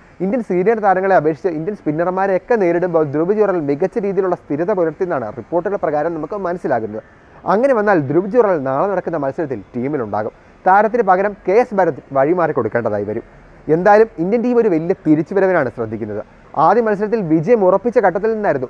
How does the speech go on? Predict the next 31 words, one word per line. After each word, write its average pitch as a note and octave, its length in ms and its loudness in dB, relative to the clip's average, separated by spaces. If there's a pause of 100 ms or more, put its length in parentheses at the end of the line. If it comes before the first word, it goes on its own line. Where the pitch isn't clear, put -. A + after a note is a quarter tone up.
ഇന്ത്യ C#3+ 260 -2 (100)
തോൽവി D3+ 300 4
ഏറ്റുവാങ്ങിയത്. A2 540 -4 (280)
അതിനാൽ F3+ 280 2
തന്നെ G#3 120 -2
രണ്ടാം F3 400 0
മത്സരത്തിൽ G3 340 -2
വിജയിച്ച് E3+ 320 0
വരേണ്ടത് E3+ 380 -2
രോഹിത് D#3+ 300 0
ശർമ്മയ്ക്കും G3+ 320 -4
കൂട്ടർക്കും F#3 340 -4 (100)
അതിനിർണായകമാണ്. C3+ 920 -2 (200)
പരിശീലകൻ A3 460 2
രാഹുൽ D#3 320 2
ദ്രാവിഡ് G3 360 2
പരിശീലന D#3+ 340 0
സെക്ഷനിൽ F#3+ 380 -4 (100)
ഏറെ D3+ 300 2
നേരം F#3+ 500 0 (160)
ശുഭ്മാൻ B3+ 300 0
ഗില്ലിനൊപ്പമാണ് F#3 680 -2 (120)
ചെലവഴിച്ചത്. A#2+ 460 -2 (280)
താരത്തിൻ്റെ A3+ 460 4
ഫോം E3+ 340 2
ഇന്ത്യക്ക് D3 300 0 (120)
അതിനിർണായകമാണ്. C#3+ 840 0
കുറച്ച് G#3 280 0
നാളുകളായി G3+ 500 2
ടെസ്റ്റ് D#3 260 -2
ക്രിക്കറ്റിൽ F#3 340 -6